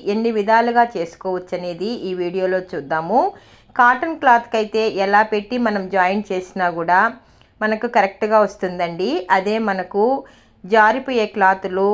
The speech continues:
అలాంటి క్లాతులకు వేసినప్పుడు గోడలు గోడలుగా వెనక మనం డాట్స్ వేసినప్పుడు అక్కడక్కడ కతుకులు కతుకులుగా అలా వస్తూ ఉంటుంది. అలే ఫ్రంట్ సైడ్ కూడా మనము షేప్ పట్టీలు వేసినప్పుడు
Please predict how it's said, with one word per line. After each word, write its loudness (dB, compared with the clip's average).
అలాంటి 2
క్లాతులకు 0
వేసినప్పుడు -4
గోడలు 2
గోడలుగా 0
వెనక -2
మనం -2
డాట్స్ 4
వేసినప్పుడు -4
అక్కడక్కడ 0
కతుకులు -4
కతుకులుగా -2
అలా 4
వస్తూ -4
ఉంటుంది. -4
అలే 2
ఫ్రంట్ -2
సైడ్ 0
కూడా 0
మనము -4
షేప్ 0
పట్టీలు -2
వేసినప్పుడు -4